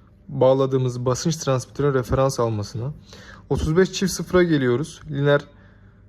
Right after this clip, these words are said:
X S R C'ye. Buraya, burası ilk önce sizde kapalıdır büyük ihtimalle.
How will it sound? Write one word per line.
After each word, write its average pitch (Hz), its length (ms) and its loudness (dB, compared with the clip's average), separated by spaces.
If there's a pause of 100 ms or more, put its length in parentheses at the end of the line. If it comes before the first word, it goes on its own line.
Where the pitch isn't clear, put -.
(380)
X 156 200 -6
S 131 380 2
R 123 120 4
C'ye. 113 360 0 (1040)
Buraya, 151 500 4 (300)
burası 151 340 -2
ilk 151 200 -4
önce 147 140 2
sizde 127 260 -6
kapalıdır 147 540 -2
büyük 127 200 -8
ihtimalle. 127 460 -2